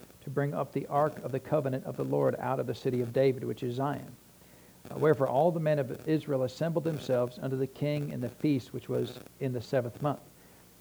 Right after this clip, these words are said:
And all the elders of Israel came, and the Levites took up the ark. And they brought up the ark, and the tabernacles of the co-, and the tabernacle of the congregation, and all the holy vessels that were in the tabernacle.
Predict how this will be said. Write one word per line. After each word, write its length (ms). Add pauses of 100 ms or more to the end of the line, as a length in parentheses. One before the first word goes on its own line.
(120)
And 80
all 320
the 160
elders 300
of 80
Israel 320
came, 320 (220)
and 100
the 80
Levites 440
took 140
up 120
the 100
ark. 220 (460)
And 120
they 80
brought 240
up 100
the 140
ark, 180 (220)
and 100
the 60
tabernacles 720
of 80
the 100 (100)
co-, 180 (560)
and 140
the 40
tabernacle 520
of 100
the 80
congregation, 680 (480)
and 80
all 220
the 80
holy 260
vessels 340
that 140
were 80
in 140
the 80
tabernacle. 680